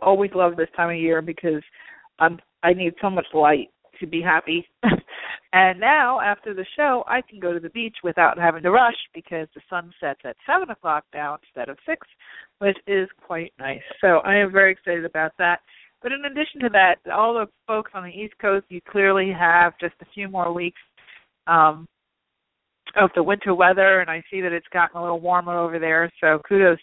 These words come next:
to you. Good for that. I know how that feels, that first fifty degree day when you've been in sub-zero degree temperatures feels like you're in the Caribbean, and, um, so that's exciting. And it's also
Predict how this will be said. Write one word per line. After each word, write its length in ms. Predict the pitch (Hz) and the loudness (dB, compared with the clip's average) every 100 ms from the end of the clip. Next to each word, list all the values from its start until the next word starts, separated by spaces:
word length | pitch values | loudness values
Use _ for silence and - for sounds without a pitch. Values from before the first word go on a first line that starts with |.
| - | -8
to 60 | |
you. 120 | 170 170 | -8 -8
Good 200 | 175 170 | -8 -10
for 120 | 160 | -4
that. 180 | 160 151 | 0 2
I 80 | 170 | 0
know 260 | 170 175 | 0 -2
how 160 | 180 175 | 2 2
that 200 | 165 151 - | 2 0 0
feels, 400 | 170 175 175 165 | 4 6 6 4
that 220 | 151 123 - | -2 -2 2
first 280 | 180 180 - _ _ - - _ | 2 2 0 _ _ -20 -20 _
fifty 280 | 208 196 - | -2 -2 -2
degree 340 | 190 180 180 170 | -4 0 0 0
day 260 | 160 165 | 0 0
when 160 | 170 156 | -2 -8
you've 140 | 147 | -6
been 160 | 160 156 | -4 -4
in 100 | 160 - | -6 0
sub-zero 640 | 170 165 _ - 180 170 | 0 0 _ 0 2 2
degree 300 | 160 165 165 | 0 -6 -8
temperatures 460 | - 170 - - 180 - | -6 -8 -4 -2 -2 -2
feels 180 | - 165 - | -2 -2 0
like 140 | 160 - | -4 0
you're 120 | 175 | 0
in 60 | |
the 80 | 165 | 0
Caribbean, 520 | - 190 190 196 196 202 _ - - _ _ 175 | 0 2 4 2 -4 -6 _ -20 -20 _ _ -8
and, 280 | 165 156 | -8 -6
um, 180 | 160 147 - | -4 -6 -6
so 80 | 180 | 0
that's 240 | 180 - | 0 0
exciting. 600 | 175 - 185 185 165 175 - - - _ - | -6 -2 0 0 -4 -14 -20 -20 -20 _ 0
And 460 | 175 175 170 170 - | 2 4 4 0 -4
it's 140 | 196 _ | -10 _
also 640 | 202 247 262 233 190 180 | 4 4 2 0 2 0